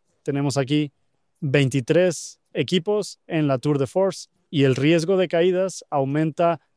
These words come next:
rápidamente en carreteras mojadas y en el final de todas formas. Así que son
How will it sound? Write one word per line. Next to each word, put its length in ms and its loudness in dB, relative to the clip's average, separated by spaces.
rápidamente 920 0
en 100 0
carreteras 500 2
mojadas 640 0
y 120 2
en 80 2
el 120 0
final 420 -2
de 140 0
todas 280 0
formas. 460 -8
Así 200 2
que 100 0
son 320 -2